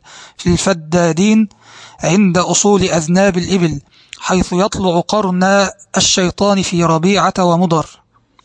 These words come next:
قال رحمه الله: "حدثنا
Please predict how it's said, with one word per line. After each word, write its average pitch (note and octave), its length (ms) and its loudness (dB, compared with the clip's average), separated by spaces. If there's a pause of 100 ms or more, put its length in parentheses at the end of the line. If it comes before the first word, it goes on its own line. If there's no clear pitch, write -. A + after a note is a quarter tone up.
(1080)
قال G3 160 0
رحمه F#3+ 380 2
الله: F#3 240 0
"حدثنا G3 760 0